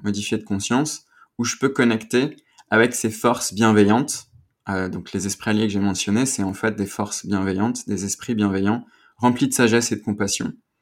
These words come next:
Et comme je le disais tout à l'heure, en fait, euh, le chant, le tambour,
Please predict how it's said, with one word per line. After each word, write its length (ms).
Et 80
comme 200
je 60
le 60
disais 240
tout 160
à 120
l'heure, 240
en 80
fait, 400
euh, 140
le 180
chant, 500
le 160
tambour, 540